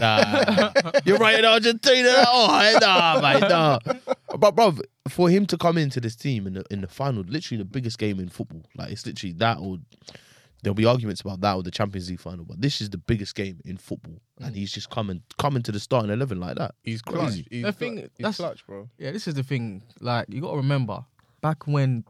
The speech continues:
Speaker 3: Di Maria, should we say, we was at his peak, man had the pace and everything.
Speaker 1: He was one of the
Speaker 3: All that
Speaker 1: best,
Speaker 3: kind of
Speaker 1: yeah.
Speaker 3: stuff. That's, like, that's what, that was his game. I understand now he hasn't got all that pace or anything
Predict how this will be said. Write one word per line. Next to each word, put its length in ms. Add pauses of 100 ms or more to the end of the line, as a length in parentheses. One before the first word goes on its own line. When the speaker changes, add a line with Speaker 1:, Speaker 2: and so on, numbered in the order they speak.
(120)
Speaker 3:
Di 100
Maria, 360
should 120
we 60
say, 160
we 140
was 100
at 80
his 100
peak, 300 (120)
man 180
had 140
the 80
pace 340
and 120
everything. 440 (400)
Speaker 1:
He 100
was 140
one 100
of 60
the 60
Speaker 3:
All 40
that 60
Speaker 1:
best, 140
Speaker 3:
kind 120
of 60
Speaker 1:
yeah. 60
Speaker 3:
stuff. 160 (260)
That's, 160 (340)
like, 240
that's 180
what, 220
that 140
was 120
his 120
game. 320 (440)
I 80
understand 460
now 320 (1300)
he 160
hasn't 220
got 60
all 120
that 160
pace 260
or 40
anything 280